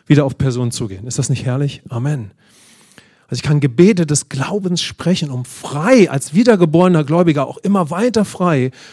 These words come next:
von der Sünde und ihrer Herrschaft zu leben. Ich bin schon frei in meinem Geist, aber jetzt kann ich als ganzer Mensch frei von Sünde und ihrer Herrschaft leben. Amen. Und vielleicht ist das etwas, was Gott heute, so sag ich mal, aus der ganzen Predigt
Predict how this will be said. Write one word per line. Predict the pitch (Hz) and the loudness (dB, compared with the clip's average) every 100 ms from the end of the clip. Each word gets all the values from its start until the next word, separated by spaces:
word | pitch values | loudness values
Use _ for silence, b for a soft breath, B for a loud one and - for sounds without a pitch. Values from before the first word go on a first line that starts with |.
| B | B
von | - 160 156 | -4 0 4
der | 151 127 b b b | 2 0 b b b
Sünde | 131 139 262 233 | 0 4 6 6
und | 180 | 4
ihrer | 156 151 | 0 0
Herrschaft | 165 208 - 165 | 0 0 2 0
zu | - | 0
leben. | 160 156 | 0 0
Ich | - 147 - | -2 -6 2
bin | 240 320 | 4 4
schon | 320 269 247 | 2 2 2
frei | - - 208 165 | 0 2 2 4
in | 160 | 2
meinem | 160 165 | 2 2
Geist, | 160 220 170 143 | 0 2 0 0
aber | 156 | 0
jetzt | 175 | 2
kann | 175 | 2
ich | 165 | 2
als | 160 | -2
ganzer | 175 165 147 | -6 -6 -6
Mensch | 139 175 226 - | -6 -2 0 -2
frei | - - 139 120 b b b | -4 -4 -4 -4 b b b
von | - 147 | -2 0
Sünde | 131 156 143 | 4 2 2
und | 135 | 0
ihrer | 127 | -2
Herrschaft | 120 120 117 - | -2 -4 -6 -10
leben. | 98 92 - | -16 -16 -10
Amen. | 120 131 160 202 - b b b b b b | -4 -2 0 -2 -6 b b b b b b
Und | - | 0
vielleicht | 156 165 | 2 4
ist | 185 - | 2 2
das | 226 202 | 2 2
etwas, | 190 175 160 | 0 0 2
was | 165 | -2
Gott | - 180 - - | 2 -2 -2 -8
heute, | 180 214 214 190 _ _ | -2 0 0 0 _ _
so | 180 170 | 2 4
sag | 165 196 | 6 4
ich | |
mal, | 190 | 4
aus | 165 | 0
der | 175 | 0
ganzen | 185 196 | 0 0
Predigt | - 180 180 - | 0 0 0 -4